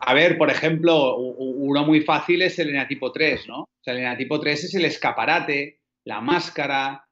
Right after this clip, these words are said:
eh, lo que la gente piensa de mí. Entonces, esto lo podemos ver mucho en las redes sociales, por ejemplo, ¿no? O sea, en las redes sociales, en general, muchas personas inconscientemente lo que crean es una identidad digital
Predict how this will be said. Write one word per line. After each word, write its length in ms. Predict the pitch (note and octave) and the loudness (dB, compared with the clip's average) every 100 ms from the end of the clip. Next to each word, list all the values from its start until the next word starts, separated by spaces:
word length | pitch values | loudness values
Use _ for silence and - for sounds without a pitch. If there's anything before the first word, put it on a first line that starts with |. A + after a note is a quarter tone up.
| _ _ | _ _
eh, 720 | C3+ B2+ B2 B2 A#2+ A#2 A#2 | -8 -4 0 2 2 2 0
lo 120 | C#3 C#3 | -4 -2
que 80 | |
la 80 | C#3 | -2
gente 280 | B2+ D#3 D#3+ | 0 0 0
piensa 320 | E3 D3+ D3 | 2 0 0
de 120 | B2+ | -2
mí. 320 | C3 E3+ E3 D#3+ | 2 2 2 -2
Entonces, 300 | B2 C3 C3 | -8 -6 -2
esto 140 | - | 2
lo 80 | E3 | 2
podemos 240 | D#3+ D#3 | 4 2
ver 160 | D3+ D3 | 2 2
mucho 260 | D#3 D#3 F3 | 0 2 2
en 100 | E3 | 4
las 120 | C#3 | 2
redes 200 | C3 D3 | 0 -4
sociales, 460 | D3+ - B2+ A2+ | -4 -4 -4 -4
por 180 | - A2 | -10 -14
ejemplo, 320 | - G#2 G2 | -12 -12 -10
¿no? 100 | G2 D#3+ | -8 -8
O 360 | - _ _ | -10 _ _
sea, 100 | - | -2
en 40 | C#3 | 0
las 100 | C3 | 2
redes 220 | C#3+ D3 | 2 2
sociales, 600 | E3+ E3 D#3+ D#3+ F#3 F#3 | 0 2 2 2 0 -4
en 160 | D3 B2+ | -10 -8
general, 640 | - B2+ C#3 D#3+ E3 F#3 | -6 -2 0 2 0 -2
muchas 300 | C3+ B2+ C#3 | -8 -8 -8
personas 460 | - D3 D#3 E3 D#3+ | -8 -8 -6 -4 -6
inconscientemente 760 | A#2+ A#2 A#2 C3+ C3+ D3+ D3+ E3 | -8 -12 -8 -6 0 2 4 2
lo 120 | D#3+ | 0
que 100 | B2+ | 0
crean 240 | C#3 D3+ | 0 0
es 140 | D3+ D#3 | 0 -2
una 100 | D#3+ | -2
identidad 480 | D3 C3 C3 C#3+ | -2 -2 0 2
digital 720 | D3+ D3+ C3 - E3 E3 A3+ | 2 0 -2 -2 0 0 -4